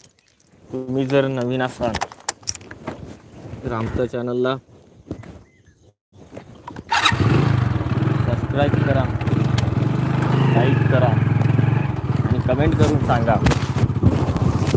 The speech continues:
निसर्गाचा प्रेम कसं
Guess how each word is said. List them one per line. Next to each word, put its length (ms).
निसर्गाचा 1300
प्रेम 520
कसं 560